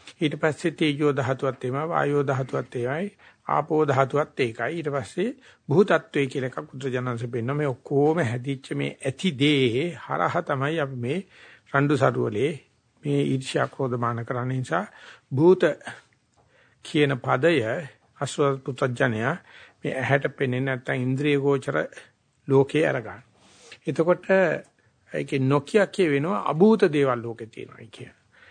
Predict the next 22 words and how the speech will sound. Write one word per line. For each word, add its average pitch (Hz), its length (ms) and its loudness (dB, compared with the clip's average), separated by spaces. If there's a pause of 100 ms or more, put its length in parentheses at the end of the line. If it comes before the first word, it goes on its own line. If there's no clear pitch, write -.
(140)
එතකොට 143 400 0
භූත 151 400 2 (1040)
අභූත 156 400 6 (1040)
මේ 156 160 0
දෙක 151 220 0
ගත්තාම 135 600 2 (720)
භූතත්වයේ 135 720 2
ඇහැට 131 320 -4
පෙනෙන 127 320 -4
කනට 135 320 -4
ඇහෙන 131 260 -2
ආදී 127 400 -2 (540)
ඉන්ද්‍රිය 156 400 2
ගෝචර 165 420 0
තත්වයක්, 175 800 -4 (760)
අ, 143 100 -2 (580)
ඉන්ද්‍රයන්ට 160 480 4
ගොදුරු 151 380 2
වෙන්නේ 139 320 2
නැති 135 260 -2
ප්‍රදේශයක් 160 580 -2
ගත්තාම 165 600 0